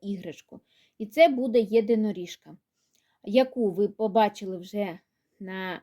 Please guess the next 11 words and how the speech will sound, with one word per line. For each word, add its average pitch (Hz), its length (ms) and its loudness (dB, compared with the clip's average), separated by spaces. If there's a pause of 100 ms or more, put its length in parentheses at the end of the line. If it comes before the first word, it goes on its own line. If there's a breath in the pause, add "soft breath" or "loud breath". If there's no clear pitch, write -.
(100)
а, - 60 -20 (2000)
а, 208 200 -8
заставці, 311 760 -4 (420 loud breath)
і 240 440 0 (560 loud breath)
вам 226 300 2
її 220 180 2
покажу 202 460 -8
саме 208 380 -2
останню. 180 540 -10 (680)
Давайте 294 320 0
розпочнемо 262 760 -4